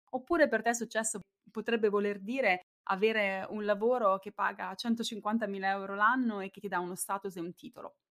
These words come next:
Ognuno ha la propria idea personale di successo.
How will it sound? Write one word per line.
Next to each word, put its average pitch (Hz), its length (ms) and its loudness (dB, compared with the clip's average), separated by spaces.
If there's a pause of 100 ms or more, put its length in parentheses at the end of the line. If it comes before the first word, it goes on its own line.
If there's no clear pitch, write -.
(600)
Ognuno 294 500 12
ha - 80 0
la 202 120 0
propria 185 400 -8
idea 185 240 -8
personale 180 360 -14
di 165 100 -14
successo. - 680 -14